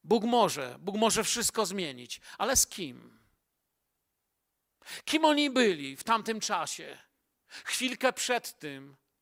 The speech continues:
zanim spoczął na nich Duch Święty w ten wyjątkowy,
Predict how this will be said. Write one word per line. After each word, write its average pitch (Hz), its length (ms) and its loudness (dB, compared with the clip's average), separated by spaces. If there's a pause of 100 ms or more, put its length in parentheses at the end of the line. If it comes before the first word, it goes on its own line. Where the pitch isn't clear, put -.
(220)
zanim 208 920 0 (580)
spoczął 196 560 0
na 180 160 0
nich 170 380 -8 (240)
Duch 160 280 -2
Święty 170 460 -2
w - 60 -10
ten 180 160 -4
wyjątkowy, 165 840 0